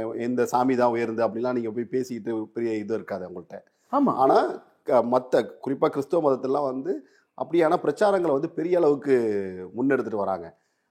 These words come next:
Speaker 1: அப்ப நம்ம அதை கண்டிக்கிறதே இல்ல. இல்ல, நீங்க வந்து அதை லிமிட்டடா உங்க சர்ச்சில் நீங்க அதை பண்ணி, பண்றீங்க, இல்ல உங்களை நோக்கி வரவங்களை வந்து நீங்க அட்ராக்ட் பண்ணிக்கிறீங்கன்னா, அது பிரச்சனை இல்லை. ஏன்னா, எல்லாருக்கும் உரிமை இருக்கு. எந்த மதத்தையும்,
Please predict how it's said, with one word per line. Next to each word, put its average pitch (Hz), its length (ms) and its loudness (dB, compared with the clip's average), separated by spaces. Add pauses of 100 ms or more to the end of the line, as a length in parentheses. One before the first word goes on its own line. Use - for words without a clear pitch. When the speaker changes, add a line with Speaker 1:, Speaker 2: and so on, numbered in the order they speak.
(120)
Speaker 1:
அப்ப 277 260 -2
நம்ம 165 520 4
அதை 135 240 2
கண்டிக்கிறதே 190 460 2
இல்ல. 151 640 2 (120)
இல்ல, 139 160 2
நீங்க 135 240 4
வந்து 156 520 0 (240)
அதை 160 340 6
லிமிட்டடா 180 320 4
உங்க 131 260 4
சர்ச்சில் 202 380 0
நீங்க 165 140 4
அதை 135 120 6
பண்ணி, 135 320 4
பண்றீங்க, 123 760 0
இல்ல 131 200 2
உங்களை 120 340 2 (300)
நோக்கி 165 320 2
வரவங்களை 143 340 4
வந்து 123 200 2
நீங்க 117 180 0
அட்ராக்ட் 139 300 -2
பண்ணிக்கிறீங்கன்னா, 113 340 -4
அது 143 360 -4
பிரச்சனை 123 360 -8
இல்லை. 95 160 -6
ஏன்னா, 135 100 -4
எல்லாருக்கும் 156 480 -2
உரிமை 147 260 0
இருக்கு. 135 220 0
எந்த 143 240 -2
மதத்தையும், 113 420 -4